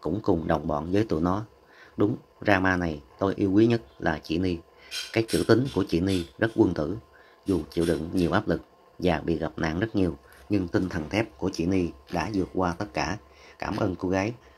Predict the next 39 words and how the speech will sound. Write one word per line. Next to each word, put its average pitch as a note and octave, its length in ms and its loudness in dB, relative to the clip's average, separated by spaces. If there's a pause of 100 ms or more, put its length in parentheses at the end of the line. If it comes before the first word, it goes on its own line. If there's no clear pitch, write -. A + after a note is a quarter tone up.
đã D2+ 160 -6
đến G2+ 180 -4
giúp A#2+ 200 -4
đỡ E2 180 0
Hồng E2+ 200 0
Loan. E2+ 180 0 (460)
Chắc - 140 -8
chắn G#2+ 180 -2 (260)
cố A2+ 120 2
nghệ G#2 160 0
sĩ D#2+ 280 -4 (200)
luôn F#2+ 200 2
ở E2+ 120 -4
bên G2+ 200 -4
cạnh D2 180 -6 (240)
phù E2 160 -6
hộ D#2+ 300 -6
cho F#2 80 -4
Ni. F#2 200 -2 (560)
Và D2+ 260 0
hãy F2 140 -6
cùng E2+ 240 -6
chúng G#2 140 -2
tôi F2+ 220 -2 (120)
phân F#2 140 -6
tích - 160 -4 (380)
ngay F#2 120 -2
sau F#2 180 2
đây F2+ 180 2 (320)
xem F#2 260 -8
chị - 120 -6
Ni F2+ 220 -2 (160)
có A2+ 120 -4
bị D#2 200 -2
trục - 180 -8
xuất A2+ 120 0 (120)
như G2 180 0 (100)
thế A2 100 0
nào. F2 200 -2